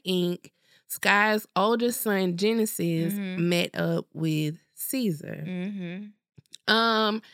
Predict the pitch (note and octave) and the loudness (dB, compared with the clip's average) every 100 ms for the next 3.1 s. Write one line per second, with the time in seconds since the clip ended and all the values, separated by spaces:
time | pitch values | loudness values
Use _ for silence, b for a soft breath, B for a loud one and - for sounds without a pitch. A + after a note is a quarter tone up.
0 | B B - B3+ A#3+ B3+ A#3 A3 A#3 D4 | B B 2 2 4 2 2 4 6 6
1 | E4+ - _ - A#3 B3 - A#3+ A#3+ G#3+ | 4 -2 _ 0 2 2 2 2 4 4
2 | G#3 G3 G3+ - F#3+ E3+ D3 C#3 C3 - | 4 4 2 4 2 2 -2 -6 -8 -10